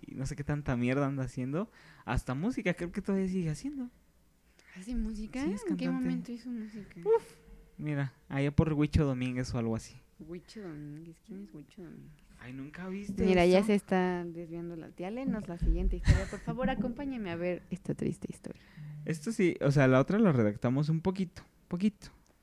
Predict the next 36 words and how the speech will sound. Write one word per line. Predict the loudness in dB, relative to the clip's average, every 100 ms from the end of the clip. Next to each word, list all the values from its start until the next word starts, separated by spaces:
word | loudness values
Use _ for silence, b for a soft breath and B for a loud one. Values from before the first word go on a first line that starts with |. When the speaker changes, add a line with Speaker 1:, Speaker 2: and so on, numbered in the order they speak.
| _ _ _ _ b b b -2
Speaker 1:
Esta | 2 4
la | 4
voy | 6
a |
leer | 6 4
tal | 2 -4
cual, | -4 -4 -2
así | -4
que | -6 -4 -4 -8 _ b b b b _ _ _ _ _ _ _ -18
sorry | -2 2 2 2
for | 0 0 2
you | 4 2 2
por, | 0 -2 -4 -10 -16 -20 -20 -12 -4
por | 0
la, | 0 0
lo | 2 2 4
que | 4
va, | 2 0
lo | 2 4
voy, | 4 4
lo, | 0 -2
como | -2 -2
lo | 0
voy | 0
a | 0
leer | 0 -2
textualmente, | -6 -10 -4 -2 0 0 -2 -4
y |
perdonen | -2 -2 2 2 0
si | -2
me | -4
equivoco | 0 2 2 2
porque | 0 -2 -4 -6 2
no | 4 4
traigo | 4 4 4
lentes. | 2 2 -2 -12